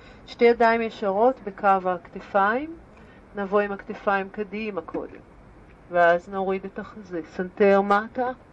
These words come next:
רגל למעלה. שמרו על המרפקים קרובים, קרובים אל הגוף, לא חייבים לרדת עד למטה,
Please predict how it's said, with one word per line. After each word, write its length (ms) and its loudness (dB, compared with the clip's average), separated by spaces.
רגל 320 -2
למעלה. 440 -10
שמרו 400 -2
על 60 6
המרפקים 520 -6
קרובים, 580 -6
קרובים 360 -2
אל 100 0
הגוף, 300 -6
לא 60 2
חייבים 340 -4
לרדת 400 -4
עד 320 0
למטה, 400 -12